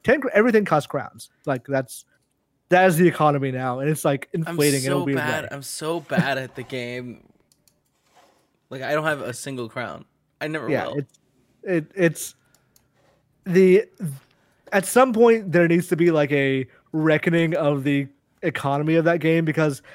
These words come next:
Speaker 1: if you, if you just want, like, say, Sonic and Godzilla, 'cause you like those two things, it's gonna cost you, like, a half the amount of crowns, more than most people probably have.
Speaker 2: Hmm.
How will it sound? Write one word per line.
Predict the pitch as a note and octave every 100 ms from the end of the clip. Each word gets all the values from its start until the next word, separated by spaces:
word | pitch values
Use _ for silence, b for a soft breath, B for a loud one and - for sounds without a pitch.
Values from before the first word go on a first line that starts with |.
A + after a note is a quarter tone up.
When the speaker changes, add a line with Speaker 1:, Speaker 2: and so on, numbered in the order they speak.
| B -
Speaker 1:
if | F#3 E3
you, | A#3 B3+ G#3+
if | F3+ D#3
you |
just | A3 G3
want, | F3+ F#3
like, | E3 D3
say, | D#3+
Sonic | D3 - C3+ C#3+
and | D3
Godzilla, | C#3 C3+ D3 C3
'cause | B2 D3+
you | C#3
like | B2+
those | C#3+ C3+
two | - D#3
things, | C#3+ C#3+ F#3 - B B B _
it's | F3+ D#3
gonna | F3+ E3+
cost | - C#3 -
you, | D#3
like, | C3
a | B2
half | - B2+ -
the | C#3
amount | B2+ B2
of |
crowns, | - B2 C3 C#3 B B B
more | E3+ E3 F3 F3
than | E3+
most | D3 C#3+
people | D3 C3
probably | B2+ A2+ A2
have. | F#2+ - _ _ _ -
Speaker 2:
Hmm. | A2 G#2+ G#2